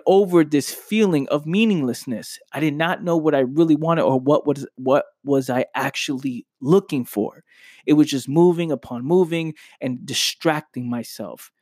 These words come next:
to make it seem like that I'm making moves. In reality, I'm not, right?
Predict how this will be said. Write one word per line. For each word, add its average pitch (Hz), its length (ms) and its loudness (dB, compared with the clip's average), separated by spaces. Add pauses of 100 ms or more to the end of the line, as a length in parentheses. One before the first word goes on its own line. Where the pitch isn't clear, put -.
(440)
to 123 160 -4
make 151 240 -2
it 120 80 -4
seem 175 380 0
like 120 200 -4
that 120 100 -4
I'm 117 160 -4
making 117 300 -4
moves. 117 420 -4
In 110 120 -10
reality, 123 640 -4
I'm 101 360 -14
not, 120 500 -8 (280)
right? 113 340 -4